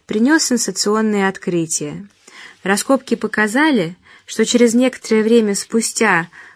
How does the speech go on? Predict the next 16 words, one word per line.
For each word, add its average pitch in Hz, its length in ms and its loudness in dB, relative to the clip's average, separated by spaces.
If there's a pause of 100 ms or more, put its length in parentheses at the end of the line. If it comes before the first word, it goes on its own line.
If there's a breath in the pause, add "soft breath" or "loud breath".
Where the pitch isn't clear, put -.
после 208 300 -2
насыпки 208 560 0
кургана, 196 680 0 (580 soft breath)
его 196 260 0
высота 196 400 -2
тогда 185 300 -2
составляла 190 680 -4
пятнадцать 175 640 -4
метров, 240 580 -6 (440 loud breath)
часть 320 400 0
насыпи 175 680 -2 (260 loud breath)
сбоку 226 560 0
была 202 300 0
снесена 214 580 -2
до 254 140 2
основания 180 840 -4